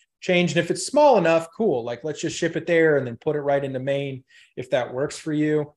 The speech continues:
Um, you know, like, 'cause we have develop branches, and now, I mean, even just Fran and I are working on something the other day, and we're just like, "All right, just put it up on a P R preview, and, like,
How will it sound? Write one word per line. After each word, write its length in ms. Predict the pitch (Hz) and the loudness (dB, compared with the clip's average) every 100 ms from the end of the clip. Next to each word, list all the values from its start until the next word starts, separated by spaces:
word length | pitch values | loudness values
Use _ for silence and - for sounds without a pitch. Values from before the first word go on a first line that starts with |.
| _ _ _ _ - | _ _ _ _ -8
Um, 680 | 135 131 127 120 117 113 113 _ _ _ _ - | -4 -2 -2 -4 -6 -12 -16 _ _ _ _ -10
you 160 | 143 | -4
know, 220 | 143 139 | -2 0
like, 220 | 135 135 - | 0 -2 -4
'cause 380 | 147 - - - | -8 -8 -10 -8
we 180 | 196 | -2
have 260 | 190 165 135 | 2 2 2
develop 320 | 131 127 127 | -4 -2 -2
branches, 400 | 131 131 127 135 | -4 -6 -6 -6
and 80 | 139 | -2
now, 360 | 143 143 143 143 | 0 4 4 2
I 120 | 147 | 0
mean, 180 | 156 156 | -2 -4
even 240 | 160 160 | -4 -4
just 300 | 147 - - _ _ _ _ | -4 -6 -14 _ _ _ _
Fran 220 | 143 143 | -2 0
and 80 | 143 | 2
I 60 | 147 | 4
are 140 | 143 | 4
working 260 | 143 147 156 | 2 0 -4
on 80 | 151 | -6
something 260 | 156 147 | -8 -8
the 80 | 160 | -6
other 140 | 160 170 | -2 2
day, 180 | 196 | 2
and 100 | 113 | 2
we're 60 | 113 | -8
just 200 | 117 - | -10 -6
like, 100 | 123 | -2
"All 80 | 160 | 0
right, 160 | 214 - | 0 -2
just 160 | - | -6
put 120 | 160 | -4
it 60 | 165 | -2
up 120 | 170 | -2
on 100 | 175 | -4
a 40 | 170 | -4
P 200 | 196 190 | -4 -2
R 100 | 185 | -2
preview, 340 | 214 151 107 | -4 -8 -8
and, 80 | 110 | -10
like, 140 | 107 | -12